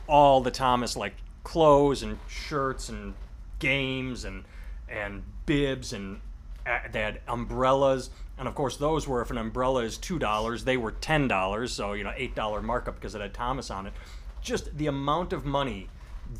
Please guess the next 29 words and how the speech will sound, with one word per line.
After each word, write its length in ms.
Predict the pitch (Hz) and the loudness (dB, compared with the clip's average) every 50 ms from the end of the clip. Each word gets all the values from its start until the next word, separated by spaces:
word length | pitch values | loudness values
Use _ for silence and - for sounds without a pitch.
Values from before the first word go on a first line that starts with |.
| - - | -8 -6
made 640 | 143 123 127 135 143 143 127 110 104 98 101 95 | -4 -2 0 2 4 4 2 2 0 -4 -6 -4
that 200 | 117 127 131 127 | -2 -2 -2 -2
weekend. 340 | 135 131 120 - 107 95 - | -4 -4 -4 -4 -6 -4 0
So 120 | - 226 | 0 4
my 120 | 185 175 170 | 4 4 4
point 280 | - 233 214 196 180 | 6 4 4 4 4
is, 140 | 156 120 110 | 0 -2 0
you 80 | 151 190 | 0 0
and 80 | 185 165 | 2 2
I 80 | 147 135 | 2 2
need 180 | 135 139 131 | 0 0 -2
to 60 | 139 | -4
come 180 | - - 135 127 | -4 -2 0 0
up 100 | 123 - | 0 -2
with 80 | 120 107 | -2 -4
a 60 | 110 | -4
kids 260 | - - 139 113 110 | -2 -2 -2 -2 -2
show 260 | - - 120 95 87 92 | -4 -6 -6 -6 -6 -6
that 140 | 101 110 - | -8 -8 -6
we 100 | 131 127 | -6 -4
can 140 | - 131 117 | -2 -2 0
market 500 | 110 113 117 113 107 - 107 95 - - | 0 0 0 0 -2 -4 -6 -8 -8 -8
and 160 | - 120 120 117 | -6 -4 -2 -2
then 280 | 113 110 110 104 98 - - - - - - | -2 -2 -4 -4 -8 -10 -14 -14 -14 -8 -4
just 200 | 131 127 - 139 | -4 -4 -2 0
make 300 | 127 117 110 - - 113 | -2 -2 -2 -4 -4 -2
bank 300 | 127 117 113 110 - - | 0 0 0 0 -2 -6
off 280 | 101 87 80 - - | -8 -8 -8 -10 -10
of. 100 | - 87 | -12 -12